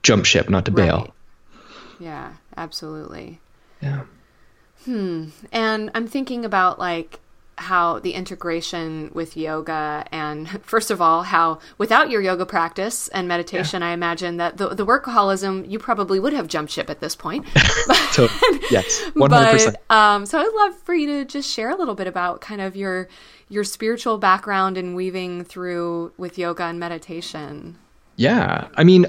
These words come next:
Speaker 1: I have been, uh, so when I was a kid, I, so I grew up in a, uh, Irish Catholic family. That's who adopted me.
Speaker 2: You look super Irish. I didn't know that, but, I mean, it just totally fits.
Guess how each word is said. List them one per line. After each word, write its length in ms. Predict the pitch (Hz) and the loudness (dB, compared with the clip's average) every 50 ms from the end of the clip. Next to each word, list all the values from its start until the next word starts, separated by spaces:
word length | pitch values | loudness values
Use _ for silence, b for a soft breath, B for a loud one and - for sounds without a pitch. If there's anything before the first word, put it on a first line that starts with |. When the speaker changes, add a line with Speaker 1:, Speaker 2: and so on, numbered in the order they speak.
| - | 4
Speaker 1:
I 220 | 135 147 170 208 220 | 4 4 6 8 8
have 460 | 220 202 - 247 226 220 196 - _ _ _ | 6 6 4 4 4 4 2 0 _ _ _
been, 760 | - 160 156 156 156 156 151 151 151 151 147 147 147 151 - - _ _ _ _ _ _ _ | 6 8 8 8 8 8 8 8 6 6 6 4 2 0 -2 -6 _ _ _ _ _ _ _
uh, 80 | - - - _ - | -4 -4 -4 _ -4
so 240 | - - - - 156 | 0 4 6 8 8
when 140 | 139 147 151 | 10 8 8
I 60 | 160 | 8
was 120 | 196 190 170 | 8 8 6
a 60 | 151 | 4
kid, 500 | - - 117 98 95 95 104 110 - - - | 4 4 4 4 4 4 2 -2 -6 -6 -2
I, 540 | 107 110 110 110 110 110 107 110 107 107 113 | 0 2 2 4 4 6 6 6 4 4 2
so 140 | - - 110 | 2 2 2
I 20 | |
grew 200 | 117 117 120 117 | 4 6 6 6
up 160 | 113 - - - | 6 4 0 -2
in 220 | - 107 104 101 | 2 4 4 4
a, 380 | 101 98 95 98 98 101 101 101 - - | 4 4 4 4 2 2 0 -2 -6 -4
uh, 400 | - - 92 90 90 92 92 - - - _ - - | -2 0 2 2 2 2 2 0 -2 -4 _ -12 -2
Irish 440 | - - 104 104 101 98 95 - - | 2 6 8 8 8 8 6 4 2
Catholic 360 | - - 95 95 - 98 95 - | 2 0 0 4 4 4 4 4
family. 480 | - 90 90 87 87 90 87 92 104 - - | 4 4 6 6 6 6 4 4 2 2 0
That's 280 | 95 95 - - - - | 2 4 4 2 2 0
who 260 | - - - 123 117 | -4 4 6 8 8
adopted 400 | 117 117 95 95 90 - 95 78 | 8 8 6 4 4 2 2 4
me. 160 | 98 95 135 - - - B B B B B | 2 0 0 -2 -8 -14 B B B B B
Speaker 2:
You 140 | 233 262 262 226 202 | 0 0 2 0 2
look 260 | 202 220 214 208 - | 2 4 4 2 0
super 380 | - - - 196 180 - 190 180 | -4 -2 -2 -2 -2 0 0 2
Irish. 420 | 180 175 170 170 165 165 190 - | 2 2 2 0 -2 -4 -6 -2
I 140 | - 202 202 | -2 -2 0
didn't 220 | 190 202 190 175 | 0 -2 -4 -4
know 160 | 180 190 196 185 | -4 -2 -2 0
that, 260 | 175 165 165 - - | 0 0 -2 -2 -2
but, 160 | 180 170 - - | -4 -6 -4 -6
I 40 | 170 | -6
mean, 160 | 175 175 170 | -6 -6 -8
it 120 | 170 - - | -10 -10 -12
just 180 | 180 165 - | -14 -14 -10
totally 220 | - 170 - - - | -10 -8 -8 -8 -10
fits. 400 | - - - - - - - | -12 -14 -16 -16 -18 -20 -20